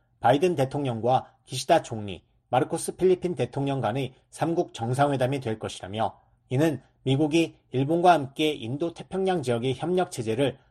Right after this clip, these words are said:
더욱 강화해 나가기를 기대하는 가운데 적극적인 억지력을 행동으로 보여주는 계기가 될 것이라고 말했습니다.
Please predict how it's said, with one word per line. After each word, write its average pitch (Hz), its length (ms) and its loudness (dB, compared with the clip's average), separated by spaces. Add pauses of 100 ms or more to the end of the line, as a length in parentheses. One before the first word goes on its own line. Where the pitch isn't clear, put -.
(120)
더욱 151 340 6
강화해 147 460 2
나가기를 117 460 -2
기대하는 113 400 -2
가운데 95 500 -4 (300)
적극적인 156 560 2
억지력을 131 680 0 (240)
행동으로 185 460 4
보여주는 127 480 0
계기가 113 400 -2
될 107 180 -4
것이라고 120 600 -6 (180)
말했습니다. 98 800 -4